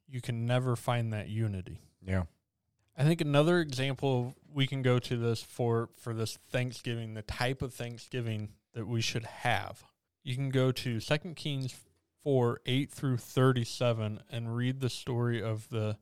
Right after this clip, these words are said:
Speaker 1: Shunammite woman who came, came alongside the prophet Elijah. So Elijah had been coming to their house. He's been eating there. He had a room there.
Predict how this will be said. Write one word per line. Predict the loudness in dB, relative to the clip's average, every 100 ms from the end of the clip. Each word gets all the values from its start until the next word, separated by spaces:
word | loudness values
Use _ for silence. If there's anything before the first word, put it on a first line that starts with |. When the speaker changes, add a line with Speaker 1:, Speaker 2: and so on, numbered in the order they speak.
| _
Speaker 1:
Shunammite | -10 2 4 6 2 2
woman | 4 6 6 2 -6 -12 _ _ -2 2
who | 2 2 0 -2
came, | -2 0 2 0 -4 -6 -14 _ _ _ -2
came | 0 2
alongside | 2 2 2 0 0
the | 0
prophet | 2 2 2 -2
Elijah. | 2 2 2 0 -4 -8 _ _ _
So | 2 6 6
Elijah | 6 4 6 4
had | 4
been | 4 4
coming | 4 4
to | 4
their | 4
house. | 4 2 0 -6 -8
He's | -6 -2
been | 0 0
eating | 0 0 0 2
there. | 4 2
He | 0 -4
had | -2
a | -2
room | 2 4 4 4
there. | 2 2 0